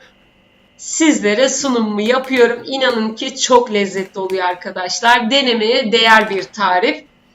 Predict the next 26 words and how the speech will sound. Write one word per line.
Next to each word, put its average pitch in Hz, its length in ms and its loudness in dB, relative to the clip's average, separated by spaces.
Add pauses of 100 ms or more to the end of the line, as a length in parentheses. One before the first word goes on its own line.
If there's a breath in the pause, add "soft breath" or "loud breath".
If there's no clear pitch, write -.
(440)
Buzluktan 330 500 4
çıkarttıktan 311 520 2
sonra 285 120 -4
bir 359 140 6
süre 294 300 -4
bekletin. 294 580 -8
Şöyle 240 240 0
on 254 180 2
beş 240 220 -2
yirmi 233 160 -8
saniye 233 460 -4
eriyici-, 214 800 -4
birazcık 214 420 0
kendini 226 360 -2
salacaktır. 214 760 -4 (420 loud breath)
Şöyle 302 260 6
ortadan 254 420 2
ikiye 214 380 -6
kesiyorum 233 540 -8
ve 226 60 -2
güzelliği 202 680 -4
ortaya 208 640 -8
çıkıyor 226 380 2
gördüğünüz 196 640 0
gibi 175 160 -10
arkadaşlar. 180 880 -2